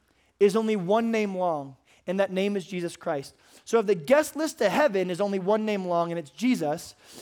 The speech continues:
and hell is where everybody else goes who isn't the character of Jesus, then how in the heck, is there any hope for us?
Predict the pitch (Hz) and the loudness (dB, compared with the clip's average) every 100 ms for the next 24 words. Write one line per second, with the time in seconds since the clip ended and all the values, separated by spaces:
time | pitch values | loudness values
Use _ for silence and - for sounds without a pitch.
0 | - 202 202 220 294 294 214 220 226 247 | -4 -2 2 6 6 6 2 2 4 2
1 | 254 247 233 254 240 - 170 247 190 185 | 2 0 4 4 2 -2 2 4 4 2
2 | 190 - _ - 233 - 269 302 208 220 | -2 -18 _ -4 -4 -2 0 2 2 0
3 | 220 - 202 202 220 214 208 185 156 240 | -6 -4 -4 2 2 2 0 -4 -2 -4
4 | 240 185 185 - _ - 240 285 330 320 | 0 0 -2 -8 _ -6 0 4 4 4
5 | 254 311 285 - 214 233 240 202 220 - | 4 2 0 0 2 4 4 2 0 -2
6 | - 285 311 - | -2 0 0 -4